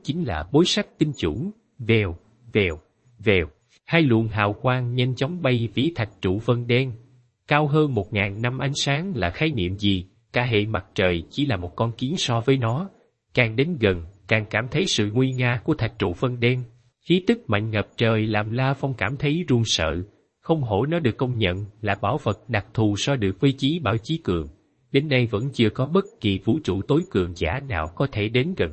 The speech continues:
nó, đụng chạm vào nó. Ngân Hà lĩnh chủ, Yên Ưng chi chủ không kìm được nói,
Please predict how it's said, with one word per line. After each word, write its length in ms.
nó, 300
đụng 300
chạm 240
vào 180
nó. 260
Ngân 160
Hà 160
lĩnh 240
chủ, 280
Yên 200
Ưng 220
chi 240
chủ 240
không 240
kìm 260
được 200
nói, 360